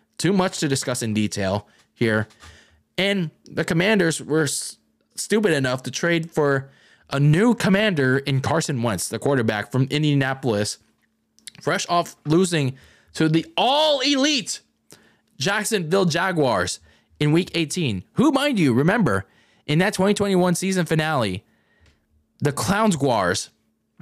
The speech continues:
were on their fan base, were dressed up as clowns at the time. So, big oof. And it was even more stupid because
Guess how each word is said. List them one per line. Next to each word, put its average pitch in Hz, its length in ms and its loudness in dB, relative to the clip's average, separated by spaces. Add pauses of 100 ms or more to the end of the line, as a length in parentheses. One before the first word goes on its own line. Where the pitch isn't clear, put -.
(100)
were 151 280 2 (340)
on 190 280 2
their 208 140 4
fan 214 260 2
base, 123 340 0 (760)
were 147 120 2
dressed 127 360 -2
up - 100 -6
as 139 140 -4
clowns 127 560 -4 (480)
at 104 120 -4
the 98 100 -2
time. 92 360 -4 (640)
So, 110 340 -2 (680)
big 170 320 -2
oof. 220 360 2 (800)
And 185 120 0
it 254 80 0
was 254 140 2
even 240 160 4
more 175 220 4
stupid 147 340 -4
because 135 440 -2